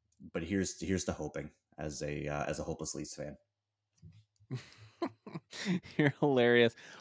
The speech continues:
Speaker 2: Also, that money line pick last week was so tough, bro. Like,
Speaker 1: Ugh.
Speaker 2: uh, we were so,
Speaker 1: I
Speaker 2: like,
Speaker 1: know.
Speaker 2: gung-ho about it on the show, and then
Speaker 1: Well, we, uh, I mean, it made sense, did it
Speaker 2: It
Speaker 1: not?
Speaker 2: did.
Speaker 1: Like, they
Speaker 2: It
Speaker 1: can't
Speaker 2: did.
Speaker 1: lose this game.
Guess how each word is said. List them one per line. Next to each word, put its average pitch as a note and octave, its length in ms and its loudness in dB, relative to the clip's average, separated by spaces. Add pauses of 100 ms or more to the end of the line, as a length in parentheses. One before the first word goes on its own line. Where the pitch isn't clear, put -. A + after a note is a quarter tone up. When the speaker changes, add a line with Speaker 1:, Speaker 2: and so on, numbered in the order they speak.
Speaker 2:
Also, C3+ 560 10 (460)
that B2 220 10
money A#2+ 360 4
line B2+ 340 6
pick C3 320 0
last B2+ 340 0
week C3 260 -4
was A2+ 140 -6
so F#2+ 460 -6
tough, - 420 -6
bro. E2 240 -4 (840)
Like, - 80 -2 (300)
Speaker 1:
Ugh. F2 280 4 (460)
Speaker 2:
uh, B2 300 2 (160)
we D3+ 160 10
were E3 100 12
so, D#3+ 240 6
Speaker 1:
I - 20 6
Speaker 2:
like, D#3 280 8
Speaker 1:
know. C#3+ 320 6
Speaker 2:
gung-ho C3 560 10
about A#2 320 6
it A2+ 140 4
on A2+ 160 2
the A2+ 80 0
show, G#2 480 0
and G2+ 140 -4
then D3+ 80 4
Speaker 1:
Well, G#3 260 10
we, G#3+ 200 8
uh, G3 180 2 (160)
I G#3+ 40 4
mean, A3 200 6
it G#3+ 120 8
made A#3+ 300 8
sense, C4+ 600 8
did A#3 140 4
it A3+ 80 4
Speaker 2:
It F3+ 60 -2
Speaker 1:
not? A3 180 10
Speaker 2:
did. B3 120 10
Speaker 1:
Like, A#3+ 120 10
they B3 80 6
Speaker 2:
It G#3 80 -2
Speaker 1:
can't B2+ 100 0
Speaker 2:
did. D#3+ 360 8
Speaker 1:
lose D3+ 240 8
this C#3+ 200 2
game. E3 240 4